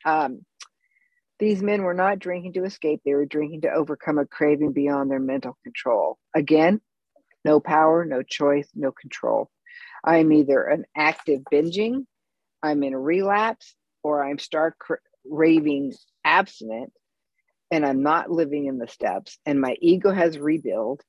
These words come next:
which I already talked about, because that's what happens when I start relying on Julie and not God. And I will either be so not emotionally sober and so into the selfishness,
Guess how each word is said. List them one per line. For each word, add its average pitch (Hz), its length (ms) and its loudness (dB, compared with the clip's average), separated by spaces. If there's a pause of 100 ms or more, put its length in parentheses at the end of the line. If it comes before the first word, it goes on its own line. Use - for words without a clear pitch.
(160)
which 131 220 -8
I 135 60 0
already 143 240 2
talked 139 340 -6
about, 127 140 -2
because - 180 -10
that's 131 220 0
what 151 80 -6
happens 160 480 -2
when 123 120 -6
I 131 180 -4
start 123 300 -2
relying 131 460 -2
on 127 100 -8
Julie 135 340 0
and 123 100 -2
not 120 200 -4
God. 120 360 2 (640)
And 160 380 4 (420)
I 156 240 4
will 147 520 -2
either 131 540 -6 (220)
be 147 160 2
so 160 640 0 (1300)
not 160 440 0
emotionally 139 640 -4
sober 139 500 0 (640)
and 143 180 -2
so 160 320 4
into 156 200 2
the 135 100 0
selfishness, - 1120 -4